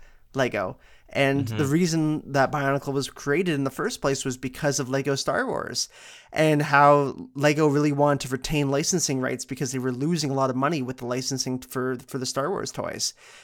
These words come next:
Speaker 1: And they wanted to kinda create their own I P, and, and they did, and, and made a ton of money,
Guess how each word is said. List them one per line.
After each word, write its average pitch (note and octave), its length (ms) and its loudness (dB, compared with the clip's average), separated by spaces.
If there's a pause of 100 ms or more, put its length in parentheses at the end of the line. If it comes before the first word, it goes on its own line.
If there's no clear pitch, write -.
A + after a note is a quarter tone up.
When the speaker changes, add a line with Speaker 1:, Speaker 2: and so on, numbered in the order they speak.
Speaker 1:
And C3+ 420 -4
they C3+ 220 0
wanted C3 420 -2
to C#3 80 -6
kinda C#3 180 -4
create C3+ 360 -2
their C#3 180 -2
own C3+ 140 0
I B2+ 140 0
P, C3+ 280 -6
and, C#3+ 180 -4
and C#3 160 -2
they C#3+ 120 0
did, E3 260 0
and, A#2+ 240 -6
and B2+ 340 -4 (140)
made D3+ 240 0
a A2+ 220 -2
ton G#3+ 360 0
of C3+ 140 2
money, C3 400 -2